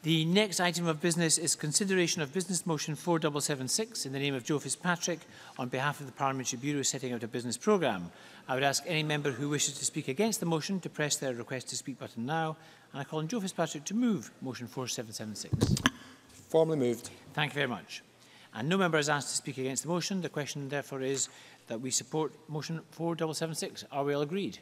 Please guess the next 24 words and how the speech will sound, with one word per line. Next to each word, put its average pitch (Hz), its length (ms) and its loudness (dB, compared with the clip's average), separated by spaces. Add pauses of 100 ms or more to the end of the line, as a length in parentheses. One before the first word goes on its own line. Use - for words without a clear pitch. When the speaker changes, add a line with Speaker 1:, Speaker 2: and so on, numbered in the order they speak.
(160)
Speaker 1:
Yes. - 80 -18 (580)
We 165 60 -6
are 143 120 -2
agreed. 87 300 -10 (800)
The 131 100 -4
next - 180 0
item 143 220 -2
of 139 100 -8
business 151 380 -4 (100)
is 131 140 -4
consideration 180 720 0
of 143 100 -4
six - 280 0
Parliamentary 156 580 0
Bureau 151 180 0
motions. 170 460 -2
I 135 60 -4
would 131 100 -4
ask 143 220 -2
Joe 160 100 0
Fitzpatrick 147 500 -6
to 135 100 -6
move 165 340 0
motions 127 420 -2